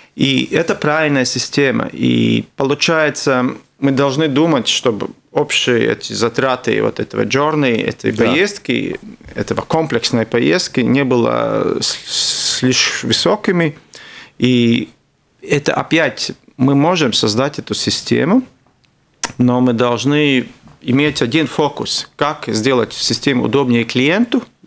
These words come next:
Speaker 1: И если мы этот фокус держим, система удастся. И наоборот, если мы просто эгоистично смотрим, как мы компании более выгодно, и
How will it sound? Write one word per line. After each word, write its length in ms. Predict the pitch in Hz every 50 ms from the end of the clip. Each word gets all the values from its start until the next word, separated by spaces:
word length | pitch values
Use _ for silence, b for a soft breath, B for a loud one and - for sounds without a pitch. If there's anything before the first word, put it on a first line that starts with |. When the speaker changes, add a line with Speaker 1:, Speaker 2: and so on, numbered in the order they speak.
| - -
Speaker 1:
И 100 | 120 120
если 300 | 123 135 127 - - 120
мы 360 | 120 127 127 123 120 120 117 - - -
этот 300 | - - - - - -
фокус 360 | - - 135 127 - 131 110
держим, 600 | 98 113 143 175 180 175 175 147 131 117 - -
система 500 | - - 113 - - - 139 131 120 -
удастся. 480 | 113 117 - 131 123 110 - - - -
И 120 | - 131 135
наоборот, 520 | 139 139 139 131 127 117 117 117 - - -
если 220 | 131 120 - 123
мы 120 | 117 123 120
просто 400 | - 143 147 143 - - 143 127
эгоистично 540 | 113 131 127 123 - - 165 - - 131
смотрим, 560 | 120 - - 147 139 135 - - - 117 117 - B B B B B B B B B B B B B B B -
как 240 | - - 135 135 -
мы 260 | 139 131 135 127 120 113
компании 920 | - 139 127 120 - 147 143 139 131 127 120 120 120 - - 107 - 110 -
более 600 | - - 117 123 131 131 120 113 120 120 120 -
выгодно, 920 | - - - - 113 107 - 113 120 156 208 190 208 196 185 170 170 170 151
и 320 | - - 117 110 107 -